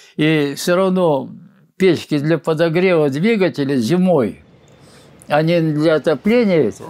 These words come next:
мы в танках никогда не спали, мы спали наверху зимой. Почему? Потому что двигатель же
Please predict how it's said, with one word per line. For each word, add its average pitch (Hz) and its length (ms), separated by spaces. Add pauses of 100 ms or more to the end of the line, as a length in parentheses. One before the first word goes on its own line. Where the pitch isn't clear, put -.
мы 196 240
в - 80
танках 175 460
никогда 180 440
не 185 160
спали, 202 380
мы 185 140
спали 185 380
наверху 170 680 (300)
зимой. 131 520 (520)
Почему? 160 640
Потому 180 400
что 160 380
двигатель 156 840
же 143 360